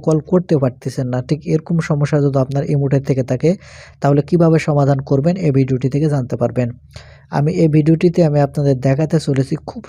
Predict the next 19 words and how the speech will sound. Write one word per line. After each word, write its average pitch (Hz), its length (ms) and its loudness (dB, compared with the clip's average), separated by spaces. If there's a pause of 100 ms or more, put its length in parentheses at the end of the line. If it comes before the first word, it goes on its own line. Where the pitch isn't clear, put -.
সহজে 151 400 4 (160)
আপনাদের 147 300 -4 (100)
ইমোতে 156 300 0 (100)
যদি 139 140 -2 (120)
ক্যামেরা 151 320 0 (100)
ওপেন 139 280 -2
না 131 140 0
হয়, 139 200 -2
এই 143 140 2
সমস্যা 131 380 -6
কিভাবে 127 280 -2 (100)
সমাধান 123 400 -6
করতে 131 320 -4
হয়। 123 160 2 (760)
তো 147 140 0
মূল 160 180 2
ভিডিওতে 175 320 4
যাওয়ার 147 220 4
আগে 156 120 0